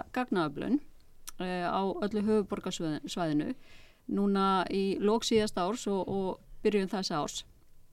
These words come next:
Þar sem að, að, hérna, ég og, og samstarfsfólk mitt fór inn í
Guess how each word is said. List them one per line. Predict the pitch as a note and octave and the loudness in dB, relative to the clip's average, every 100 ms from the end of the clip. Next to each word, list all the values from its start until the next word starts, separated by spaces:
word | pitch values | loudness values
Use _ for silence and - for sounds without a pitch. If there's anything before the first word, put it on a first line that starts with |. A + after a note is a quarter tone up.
| - - - - | -20 -20 -16 -14
Þar | - G#3 | -2 0
sem | F#3+ G3 | 4 4
að, | G3 F#3+ | 4 4
að, | - G3 F#3+ | 2 -2 0
hérna, | F#3+ F#3 F3+ - F3+ E3+ E3 - - - - | 0 -2 -4 0 2 2 -2 -10 -20 -20 -4
ég | G3+ F#3+ A#3 | 2 2 4
og, | A3+ G3+ G3 - | 4 4 2 0
og | G3+ | 0
samstarfsfólk | - A3+ A3+ A3 - G#3 G3 | 4 4 4 0 -2 -4 -2
mitt | F3+ F3 - | -2 -2 0
fór | G#3+ A3 | 4 4
inn | G#3+ | 4
í | G#3+ | 4